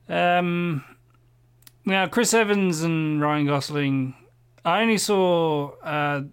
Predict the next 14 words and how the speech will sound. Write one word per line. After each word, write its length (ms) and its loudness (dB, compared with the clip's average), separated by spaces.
the 100 -6
two 220 -2
faces 560 -4
first. 400 -2
I 160 0
thought 260 0
it 40 0
was 160 -2
gonna 240 -2
be 200 -2
a 140 -10
Face 420 -6
Off 360 -8
remake. 560 -6